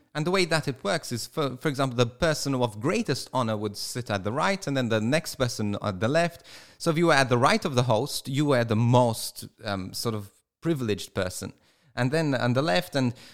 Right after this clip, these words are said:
so on and so forth. And they would use these opportunities to try and get as close to the hosts for opportunity to build connections, to fundraise, to,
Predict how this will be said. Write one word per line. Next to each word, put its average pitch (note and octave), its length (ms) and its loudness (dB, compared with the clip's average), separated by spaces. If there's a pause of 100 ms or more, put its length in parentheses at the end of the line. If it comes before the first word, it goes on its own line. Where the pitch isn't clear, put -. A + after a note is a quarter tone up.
so F#3+ 280 2
on E3+ 80 2
and D#3 80 -2
so D#3 200 2
forth. A2+ 380 0
And C#3 280 0 (320)
they F#3+ 280 2
would E3 180 2
use F3+ 340 -2
these C#3 240 2
opportunities B2+ 680 0
to A#2+ 100 0
try F3 220 0
and D#3 100 0
get C#3 140 -4
as A#2 160 -4
close - 500 -4
to B2 200 -4
the A2+ 120 0
hosts - 720 -8
for D3+ 320 -2
opportunity G#2+ 540 -6
to - 160 -14
build A2+ 460 -4
connections, F#2+ 560 -4
to G2+ 200 -4 (280)
fundraise, G#2 960 -2
to, G2+ 160 -2